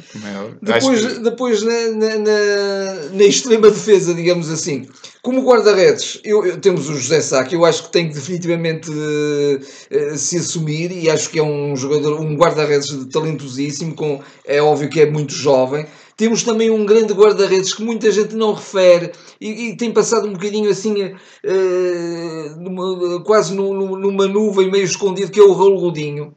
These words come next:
Speaker 2: Eu gosto muito do
Speaker 1: Sem
Speaker 2: Raul
Speaker 1: dúvida.
Speaker 2: Godinho, que, que é outro mexicano que o Porto tem. O Porto tem vários mexicanos.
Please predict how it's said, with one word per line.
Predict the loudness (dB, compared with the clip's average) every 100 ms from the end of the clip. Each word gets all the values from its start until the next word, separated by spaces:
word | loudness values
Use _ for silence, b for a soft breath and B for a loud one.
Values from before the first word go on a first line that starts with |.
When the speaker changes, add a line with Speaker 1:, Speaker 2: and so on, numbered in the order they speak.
| _
Speaker 2:
Eu | -6
gosto | -6 -4
muito | -8 -6
do |
Speaker 1:
Sem | -2
Speaker 2:
Raul | -2 -2
Speaker 1:
dúvida. | -6 -6
Speaker 2:
Godinho, | -8 -10 -16
que, | -14
que | 2 4
é |
outro | 6 2
mexicano | -4 -4 -2 -2 -2 -4
que |
o | -8
Porto | -10 -10
tem. | -4 -4
O | -4
Porto | -10 -8
tem | -6
vários | -6 -6
mexicanos. | -10 -12 -6 -6 -6 -10